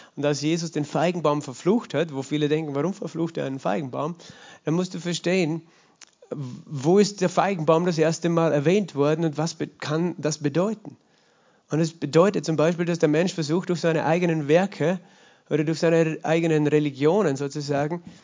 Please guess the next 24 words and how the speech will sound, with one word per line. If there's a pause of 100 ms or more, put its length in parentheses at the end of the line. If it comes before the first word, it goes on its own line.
(200)
versucht,
seine
Nacktheit,
seine
Scham,
seine
Schuld (460)
vor
Gott
zu
verstecken. (1300)
Und,
und,
und (460)
Jesus
sagt,
auf
diesen, (160)
auf
diesen
Feigenbaum
ist
keine
Frucht,